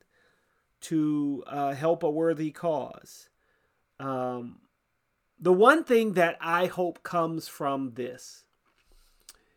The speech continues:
and it was shared with me on Twitter, and I retweeted it,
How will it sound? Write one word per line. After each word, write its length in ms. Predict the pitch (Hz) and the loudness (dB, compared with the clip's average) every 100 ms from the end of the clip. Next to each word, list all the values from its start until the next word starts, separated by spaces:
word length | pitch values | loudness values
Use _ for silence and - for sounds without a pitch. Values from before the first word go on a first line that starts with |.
| _ _ - | _ _ -8
and 240 | 135 135 139 | -4 -2 -2
it 100 | - | -2
was 160 | 143 | -4
shared 580 | - - 190 202 202 160 | -2 4 6 6 2 0
with 220 | 165 165 | -4 -2
me 480 | 165 165 180 196 202 _ _ _ _ _ _ _ _ _ _ _ _ _ _ _ _ - - | 0 2 2 -2 -6 _ _ _ _ _ _ _ _ _ _ _ _ _ _ _ _ -14 -2
on 800 | 147 143 139 139 139 131 123 - _ _ _ _ - | 0 0 -2 -2 -2 -4 -6 -12 _ _ _ _ -10
Twitter, 600 | - 190 185 190 196 196 - | -2 0 2 0 -2 -10 -12
and 140 | 120 | -8
I 300 | 127 127 127 | -4 -2 -4
retweeted 800 | 117 123 160 180 - 190 180 175 | -4 -6 -6 -6 -6 -4 2 2
it, 240 | 180 190 | 2 -2